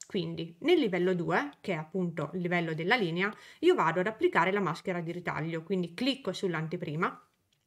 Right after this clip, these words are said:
sulla miniatura e seleziono maschera di ritaglio. Ed ecco cosa succede. Tutto quello che è già disegnato nel livello uno funge da maschera, quindi se io nel livello due vado a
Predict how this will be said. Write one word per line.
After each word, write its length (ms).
sulla 180
miniatura 640
e 240
seleziono 680
maschera 480
di 240
ritaglio. 600
Ed 120
ecco 180
cosa 180
succede. 540
Tutto 300
quello 400
che 400
è 300
già 220
disegnato 640
nel 140
livello 380
uno 340
funge 300
da 100
maschera, 520
quindi 400
se 120
io 160
nel 140
livello 360
due 300
vado 380
a 240